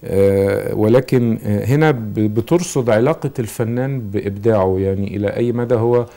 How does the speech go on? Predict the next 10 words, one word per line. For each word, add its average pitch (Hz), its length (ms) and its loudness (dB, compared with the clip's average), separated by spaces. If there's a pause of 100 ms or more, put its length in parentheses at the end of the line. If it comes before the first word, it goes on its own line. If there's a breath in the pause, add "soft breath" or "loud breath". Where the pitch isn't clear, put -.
(400 soft breath)
هذا 120 240 0
الفنان 117 560 -2
الذي 107 360 -2
فقد، 110 380 -4
آه، 101 460 -2
يعني 95 540 -6 (420 soft breath)
عملاً 104 600 0 (280)
فنياً، 110 500 0
لوحة 107 640 0
له، 113 340 0